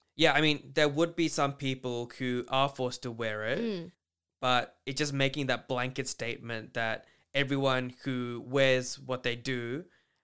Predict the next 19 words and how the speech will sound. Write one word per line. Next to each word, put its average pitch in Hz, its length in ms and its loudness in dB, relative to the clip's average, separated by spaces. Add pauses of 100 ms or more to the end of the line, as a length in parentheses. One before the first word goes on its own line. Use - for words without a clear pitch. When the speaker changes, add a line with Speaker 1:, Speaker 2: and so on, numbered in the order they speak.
(220)
Speaker 1:
all 143 480 4 (360)
hold 147 240 2
on 135 120 4
to 131 100 -2
certain 123 320 -2
Speaker 2:
Yeah. 120 60 0 (340)
Speaker 1:
values 110 240 -6
or 117 260 -2 (260)
connecting 143 400 0
assumptions 120 680 -6
without 120 440 -2 (200)
understanding, 107 760 -8
which - 180 -6
Speaker 2:
Yeah. 147 200 -6 (400)
Speaker 1:
isn't 131 260 0
really 120 200 -4
fair, 110 280 -2
is 117 140 -6
it? - 200 -10